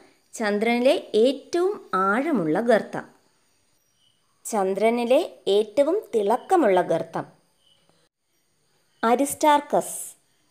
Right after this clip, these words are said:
അരിസ്റ്റാർക്കസ് എന്നാണ് ചന്ദ്രനിലെ ഏറ്റവും തിളക്കമുള്ള ഗർത്തം അറിയപ്പെടുന്നത്. ചന്ദ്രനിൽ ആദ്യമായി വാഹനം ഓടിച്ചത് ആര്?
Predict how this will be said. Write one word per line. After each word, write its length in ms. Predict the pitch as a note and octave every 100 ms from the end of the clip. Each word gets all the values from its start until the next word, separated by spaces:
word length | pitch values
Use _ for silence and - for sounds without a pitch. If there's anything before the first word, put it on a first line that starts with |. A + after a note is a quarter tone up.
| _
അരിസ്റ്റാർക്കസ് 840 | F#3 F3+ F#3+ - C4 C#4 C#4 E4 - G3
എന്നാണ് 340 | F3+ E3 D#3+ D4 - - _ -
ചന്ദ്രനിലെ 520 | A#3 A3+ A#3+ C4+ C#4+ D4+ G#3+
ഏറ്റവും 300 | G3+ A3 A3+ A3
തിളക്കമുള്ള 580 | G#3+ A#3 A#3+ E4+ D#4 C#4 F#3+
ഗർത്തം 320 | E3+ D#3+ C#4+ - -
അറിയപ്പെടുന്നത്. 640 | G3+ F3+ F3 D#3+ D3+ D3+ C#3 - _ _ _ _ _ _ _ _ _ _ _ -
ചന്ദ്രനിൽ 580 | A3 F#3+ F#3+ F#3+ G#3 D#4+ - - F#3 F3+
ആദ്യമായി 560 | G#3+ A#3 D#4 F#3+ E3 E3 E3
വാഹനം 500 | F3 F#3+ A3+ D#4 D#4+ D4+ F3
ഓടിച്ചത് 500 | D#3+ F#3 - D#3 B3+ F#4 D4+
ആര്? 200 | D4 F#3